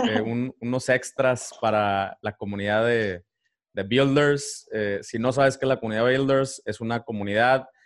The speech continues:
Speaker 1: eh, exclusiva, privada, donde, eh, está pura banda que está creando sus tiendas en línea, eh, o que ya lanzaron sus tiendas en línea y las quieren llevar al, al siguiente nivel,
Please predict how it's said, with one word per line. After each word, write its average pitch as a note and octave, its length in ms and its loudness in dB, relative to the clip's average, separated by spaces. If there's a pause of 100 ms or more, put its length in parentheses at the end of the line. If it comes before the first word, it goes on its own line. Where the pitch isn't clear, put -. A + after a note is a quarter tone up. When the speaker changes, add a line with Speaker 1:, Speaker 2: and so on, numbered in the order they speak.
(220)
Speaker 1:
eh, F#2+ 480 -4
exclusiva, B2+ 680 -2
privada, A#2+ 520 2 (320)
donde, G#2+ 840 0 (220)
eh, G#2 220 -2
está A2+ 500 2
pura D3+ 200 4
banda D#3 340 4
que A#2 80 -14
está A2+ 220 -4
creando A#2 480 0
sus G#2+ 180 -14
tiendas G#2+ 280 -6
en G2+ 120 -6
línea, C3 720 -2
eh, G2 240 -4
o G#2+ 120 -8
que G#2 120 -4
ya A2 120 2
lanzaron B2 360 0
sus G2+ 100 -14
tiendas A#2 240 -4
en G#2 100 -6
línea A2 480 -4
y G#2+ 120 -12
las F#2+ 160 -10
quieren G#2 220 -6
llevar G2 300 -2
al, G2+ 220 -6
al F2+ 160 -20
siguiente F#2+ 360 -16
nivel, C3+ 420 0